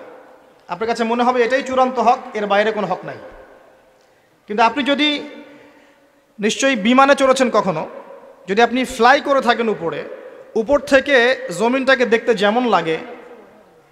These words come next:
আপনি আকাশে আছেন, এখন জমিনটাকে দেখেন কেমন লাগে, আপনাকে ওই জায়গা থেকে চিন্তা করতে হবে। আপনি সবার উপরে ওঠেন,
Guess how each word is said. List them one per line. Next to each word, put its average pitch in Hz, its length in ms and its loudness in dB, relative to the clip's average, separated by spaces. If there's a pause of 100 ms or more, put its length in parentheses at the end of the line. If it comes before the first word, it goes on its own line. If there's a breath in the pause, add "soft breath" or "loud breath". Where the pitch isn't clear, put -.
আপনি 208 220 -4
আকাশে 240 400 4
আছেন, 240 300 4
এখন 233 240 0
জমিনটাকে 240 520 -2
দেখেন 254 300 -2
কেমন 233 360 0
লাগে, 175 580 -4 (1040 soft breath)
আপনাকে 226 440 -4
ওই 247 180 4
জায়গা 247 260 6
থেকে 254 180 0
চিন্তা 240 280 0
করতে 208 220 -6
হবে। 139 280 -6
আপনি 190 220 -8
সবার 220 300 4
উপরে 240 260 4
ওঠেন, 269 320 6